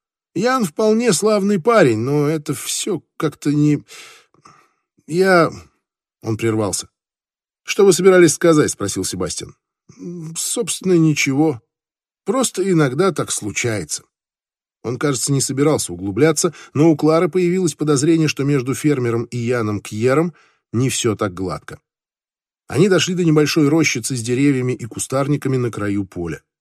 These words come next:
Несмотря на то, что уже темнело, Клара сразу приметила, что в светлое время суток отсюда должен открываться отличный вид на дом Кристенсенов. Если кто-то хотел посмотреть, как он горит, это место идеально подходило.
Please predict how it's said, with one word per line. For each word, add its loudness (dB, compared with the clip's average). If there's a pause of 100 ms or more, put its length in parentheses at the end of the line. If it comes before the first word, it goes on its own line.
(360)
Несмотря 0
на 2
то, 2
что -4
уже 0
темнело, 0
Клара -2
сразу -2
приметила, 2
что -4
в -8
светлое -2
время 0
суток -4 (360)
отсюда -4
должен 4
открываться 2
отличный -2
вид -6
на -4
дом -4
Кристенсенов. -8 (640)
Если 2
кто-то 2
хотел 0
посмотреть, -4
как -4
он -4
горит, -6 (420)
это 4
место 2
идеально -6
подходило. -10